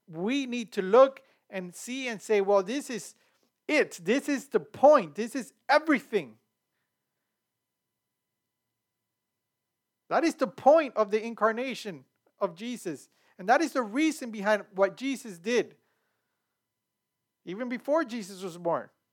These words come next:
That was the will and that was God's plan. You look at Matthew chapter, uh, one, verse twenty-one. "She will give birth to a son, and you are to name him Jesus."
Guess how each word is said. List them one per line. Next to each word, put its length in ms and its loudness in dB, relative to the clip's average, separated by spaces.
That 140 -6
was 160 -6
the 100 -4
will 300 2
and 100 -10
that 120 4
was 100 -10
God's 240 2
plan. 400 -4
You 80 -10
look 140 -2
at 80 0
Matthew 420 -2
chapter, 420 -2
uh, 80 0
one, 400 -4
verse 220 -4
twenty-one. 500 -4
"She 280 -4
will 180 2
give 340 -4
birth 320 2
to 160 -6
a 60 0
son, 420 -2
and 120 -12
you 240 -2
are 100 2
to 140 -8
name 380 -8
him 260 -8
Jesus." 800 -6